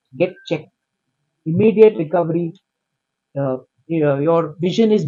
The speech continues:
better than before. And more important, it is new. So trauma is less. You are not causing ஜாஸ்தி, uh, கரெக்ஷன் பண்ண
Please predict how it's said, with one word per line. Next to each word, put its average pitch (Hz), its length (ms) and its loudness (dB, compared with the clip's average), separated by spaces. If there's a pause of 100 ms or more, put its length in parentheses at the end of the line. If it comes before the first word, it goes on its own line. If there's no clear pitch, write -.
(160)
better 156 300 6 (100)
than 247 140 8 (100)
before. 170 320 -6 (1000)
And 262 160 6 (320)
more 220 140 4 (100)
important, 208 440 -2 (480)
it 165 160 -8
is 185 60 -6 (200)
new. 208 120 0 (140)
So 185 80 -6 (140)
trauma 190 300 0 (100)
is 160 100 -6 (100)
less. 175 200 -4 (540)
You 165 120 2
are 180 160 0
not 214 120 2 (140)
causing 196 320 2 (460)
ஜாஸ்தி, 196 360 -2 (1120)
uh, 147 200 -2
கரெக்ஷன் 220 440 0
பண்ண 180 120 -2